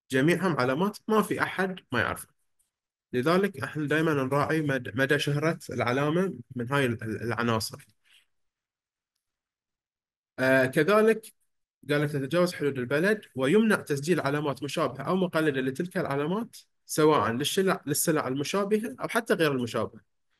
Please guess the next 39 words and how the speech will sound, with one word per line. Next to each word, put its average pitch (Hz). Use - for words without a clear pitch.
يعني 127
مو 170
باليوم 165
مثلا 135
أنا 135
آي 143
أقول 120
أبي 113
أنتج 131
مثلا 123
مصنع 123
أغذية، 143
أبى 131
أحط 139
لي 135
علامة 127
تجارية 123
اسمها 123
أبل. 110
وصح 117
أن 123
أبل 127
الأصلية 131
ما 123
تن-، 127
ما 135
في 131
هذا 117
المجال، 110
بس 117
كذلك 139
هي 123
محمية 147
علامتها. 110
أوكي؟ 151
لأن 120
العلامات 131
المشهورة 147
لها، 147